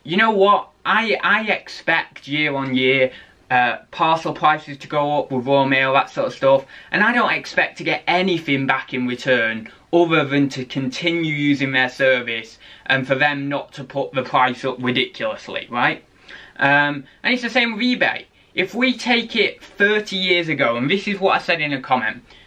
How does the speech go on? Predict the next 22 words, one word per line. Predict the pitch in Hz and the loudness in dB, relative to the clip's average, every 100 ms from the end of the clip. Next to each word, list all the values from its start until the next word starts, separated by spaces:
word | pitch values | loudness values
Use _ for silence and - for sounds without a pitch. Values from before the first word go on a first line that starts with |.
| _ | _
if | - | -2
we | 240 240 | 0 0
take | - 220 214 - - - | 0 0 0 -8 -20 -6
thirty | - 240 190 | 0 2 2
years | 190 139 123 | -2 -2 -4
ago, | 117 101 - _ _ - | -8 -8 -12 _ _ -4
no | 151 233 247 | 2 2 2
eBay, | 190 135 - 110 | -2 -6 -6 -6
no | 135 214 233 | 0 2 2
Amazon, | 180 135 110 107 - _ _ - | 0 -4 -10 -16 -18 _ _ -8
what | 147 208 196 - | 0 4 4 2
would | 185 185 156 | -4 -4 -2
you | 196 202 | -2 0
do | 147 170 117 110 113 _ | 0 0 0 -6 -18 _
as | 147 139 | 0 2
a | |
reseller? | 135 135 131 - 107 107 - - | 0 0 -6 -4 -4 -4 -12 0
I'll | 160 160 | 0 2
tell | 233 226 | 0 0
you | 233 220 | 0 0
right | 214 - | 0 0
now | 185 123 123 143 | -2 -2 -6 -12